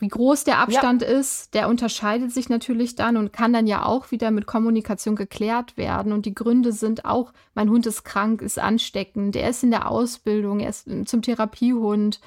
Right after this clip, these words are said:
Speaker 1: äh, wir sind einfach im täglichen Training, der Hund ist in der Reha, der Hund ist alt, der Hund ist aus dem Tierschutz und hat Angst, der Hund hat schlechte Erfahrungen gemacht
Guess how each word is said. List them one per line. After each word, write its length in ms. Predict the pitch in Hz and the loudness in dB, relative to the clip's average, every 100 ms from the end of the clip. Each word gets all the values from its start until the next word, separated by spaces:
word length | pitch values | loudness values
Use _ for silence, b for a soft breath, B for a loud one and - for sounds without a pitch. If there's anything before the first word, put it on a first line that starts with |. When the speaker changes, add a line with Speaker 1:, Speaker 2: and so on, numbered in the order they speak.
| B B B B | B B B B
Speaker 1:
äh, 140 | 139 | -6
wir 220 | 127 208 233 | -2 2 4
sind 260 | 254 226 | 4 4
einfach 360 | 220 233 247 240 | 2 0 0 2
im 100 | 233 | 2
täglichen 640 | - 233 233 226 240 240 | 2 0 0 0 4 2
Training, 640 | 240 - 190 208 214 208 | 0 -4 -2 0 2 0
der 160 | 208 214 | 0 2
Hund 160 | 240 247 | 2 2
ist 160 | 240 | 2
in 100 | 262 | 2
der 240 | 247 247 226 | 2 0 0
Reha, 340 | 185 190 190 | -2 -2 -2
der 200 | 196 220 | -2 0
Hund 180 | 262 254 | 2 0
ist 240 | 262 - - | -2 -6 -4
alt, 340 | 196 202 202 | -2 0 -2
der 160 | - 214 | -4 -2
Hund 160 | 254 | -2
ist 140 | 240 - | -2 -6
aus 140 | 240 | -4
dem 180 | 262 254 | -4 -4
Tierschutz 640 | - 233 240 240 226 220 | -2 0 0 0 -4 -2
und 160 | 233 240 | -4 -2
hat 260 | 247 - - | -4 -4 -4
Angst, 420 | 196 208 208 - B B - | -2 -2 -2 -6 B B -2
der 120 | 226 | 0
Hund 160 | 277 | 2
hat 140 | 269 240 | 2 -2
schlechte 320 | - 240 254 | -4 -4 -4
Erfahrungen 720 | - 240 - 202 196 208 214 | -4 -6 -6 -2 0 2 0
gemacht 580 | 208 202 202 202 202 | 0 -2 -2 -2 -6